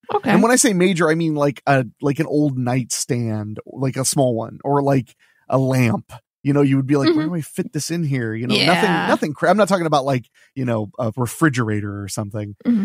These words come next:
Speaker 2: But yeah, so I ended up just walking across the street into the business park 'cause there were literally, like, dumpsters every fifteen feet.
Speaker 1: Mm-hmm.
Speaker 2: And I just open it and be like, "Huh, this is mostly empty."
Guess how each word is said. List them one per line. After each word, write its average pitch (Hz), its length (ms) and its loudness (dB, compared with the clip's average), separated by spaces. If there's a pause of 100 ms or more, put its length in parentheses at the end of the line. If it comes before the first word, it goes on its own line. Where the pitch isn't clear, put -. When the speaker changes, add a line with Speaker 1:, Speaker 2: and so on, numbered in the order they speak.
(160)
Speaker 2:
But 175 80 0
yeah, 208 140 4
so 196 120 -2
I 180 60 4
ended 196 180 0
up 175 80 -2
just 165 180 -6
walking 160 440 2
across 156 240 2
the - 60 -6
street 165 100 -4
into 143 100 -4
the 131 80 -4
business 156 300 -2
park 123 260 -2
'cause 139 140 -2
there 175 100 2
were 170 80 0
literally, 175 320 -2
like, 151 160 0
dumpsters 151 420 0
every 139 200 2
fifteen 131 340 -4
feet. 131 300 -6 (340)
Speaker 1:
Mm-hmm. 262 200 2 (120)
Speaker 2:
And 147 100 0
I 151 40 6
just 151 180 0
open 175 240 0
it 156 60 -4
and 147 40 -2
be 151 60 4
like, 147 140 2
"Huh, 302 260 4
this 240 140 -4
is 208 80 -4
mostly 247 320 2
empty." 196 340 2